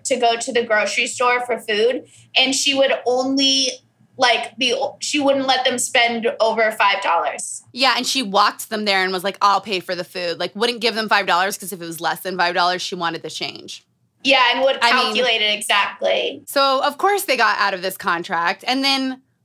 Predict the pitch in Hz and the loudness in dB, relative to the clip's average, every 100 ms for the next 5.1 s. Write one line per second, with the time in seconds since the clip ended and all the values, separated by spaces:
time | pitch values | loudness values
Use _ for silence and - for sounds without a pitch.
0 | _ - 262 370 262 214 254 - 240 233 | _ -4 0 2 2 2 0 0 0 2
1 | 233 226 - 240 220 220 - 190 180 208 | 2 2 -4 -10 -8 -8 -4 0 2 0
2 | - - 269 370 175 - - - - 196 | -2 -2 -2 -2 -4 -4 -12 -12 -8 -4
3 | 180 - 214 185 226 262 262 180 175 233 | -6 -6 -6 -4 0 2 2 2 -4 -6
4 | 254 277 214 277 269 - 311 381 415 381 | -4 -4 -2 -2 -2 -4 0 2 2 0